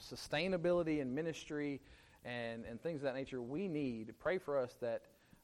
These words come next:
uh, some couple, at, starting with one, uh, but hopefully many as the years go by,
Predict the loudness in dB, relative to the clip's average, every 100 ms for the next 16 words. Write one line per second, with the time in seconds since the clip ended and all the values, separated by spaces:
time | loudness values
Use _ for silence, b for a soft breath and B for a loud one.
0 | -8 -6 -6 -6 -10 -14 -6 -4 -2 -2
1 | -2 -6 -12 -20 -20 -20 _ -10 -10 -10
2 | -12 -12 -4 4 4 4 -2 0 -2 -2
3 | -8 -14 -12 -8 -8 -4 -4 -4 -4 -4
4 | -2 -2 -4 -6 -6 -4 -2 -4 -2 -4
5 | -2 -2